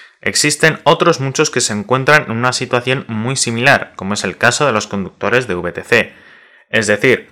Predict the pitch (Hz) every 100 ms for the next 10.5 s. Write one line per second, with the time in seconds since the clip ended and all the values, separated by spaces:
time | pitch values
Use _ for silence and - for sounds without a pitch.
0 | - 104 - 104 98 107 104 110 98 95
1 | - 135 143 143 113 101 104 101 117 -
2 | 98 87 98 104 113 110 113 - _ 117
3 | 117 135 135 147 139 110 120 127 147 135
4 | 120 107 - 104 123 156 147 110 107 104
5 | 127 - 98 90 - 104 120 - - _
6 | _ - - _ 113 110 107 123 123 113
7 | 127 147 131 117 135 127 120 117 110 101
8 | 95 95 120 123 135 101 95 92 110 113
9 | 107 107 - 101 123 123 92 90 95 87
10 | 87 117 113 123 120